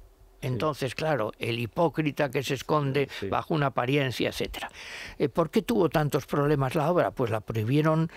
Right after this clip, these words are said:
Speaker 1: la quisieron prohibir y lo consiguieron durante un tiempo por dos razones. Primero, porque decían, claro, puede confundirse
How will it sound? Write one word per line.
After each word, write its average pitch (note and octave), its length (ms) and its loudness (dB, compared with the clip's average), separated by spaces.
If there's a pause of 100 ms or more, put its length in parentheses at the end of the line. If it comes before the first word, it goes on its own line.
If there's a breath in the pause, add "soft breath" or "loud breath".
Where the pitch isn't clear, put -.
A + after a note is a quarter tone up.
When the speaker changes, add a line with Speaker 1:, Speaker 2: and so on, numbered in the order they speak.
Speaker 1:
la G#2+ 140 -2
quisieron B2 640 0
prohibir A#2 480 2
y - 220 -8
lo - 280 -10
consiguieron C3 840 0
durante A#2+ 340 -4
un A2+ 120 -2
tiempo D3+ 400 2 (300 loud breath)
por B2 200 0
dos D3+ 180 4
razones. - 600 -6 (600 loud breath)
Primero, G#3 520 2 (240)
porque B2 360 -2
decían, C3+ 680 0 (480 loud breath)
claro, B2+ 340 -2 (420 loud breath)
puede F#3+ 380 4
confundirse C3+ 1000 2